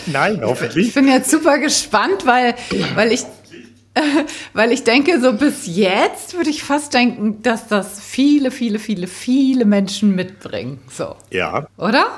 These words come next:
Speaker 1: Ich,
Speaker 2: Wie
Speaker 1: ich, ich würd, ich würd auch sagen, ich, ich würde auch sagen, oder ich denke auch, dass, äh, die Stufen eins bis drei, da gibt's viele. Und, äh, das ist einer der Gründe, wie,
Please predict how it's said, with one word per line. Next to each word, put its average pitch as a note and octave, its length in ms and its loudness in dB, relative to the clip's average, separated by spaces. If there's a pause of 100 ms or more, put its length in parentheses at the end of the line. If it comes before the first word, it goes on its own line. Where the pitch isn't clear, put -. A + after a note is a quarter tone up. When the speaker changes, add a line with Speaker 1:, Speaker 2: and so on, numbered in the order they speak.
Speaker 1:
Ich, C3+ 140 -2
Speaker 2:
Wie A3 120 -2
Speaker 1:
ich, - 260 -4
ich - 220 0
würd, - 300 -6
ich - 180 -4
würd E3+ 140 0
auch E3 140 2
sagen, C#3 580 -2 (1400)
ich, B2 200 -8
ich C#3+ 300 -4
würde C#3+ 220 -2
auch A#2+ 100 -4
sagen, C#3 520 -6
oder A#2 340 -6
ich - 160 -10
denke D3 280 -4
auch, D3+ 180 -8
dass, - 340 -10
äh, A2 320 -8 (100)
die A#2 80 -6
Stufen C#3+ 360 -8
eins A#2+ 220 -8
bis - 200 -8
drei, A2 420 -4 (1200)
da A2+ 100 -4
gibt's D3 240 -6
viele. F2+ 420 -4 (240)
Und, A2 420 -6
äh, G2 240 -6 (320)
das C3+ 140 -2
ist - 160 -8
einer D#3 240 0
der C3+ 120 0
Gründe, B2+ 600 -2
wie, B2+ 100 -10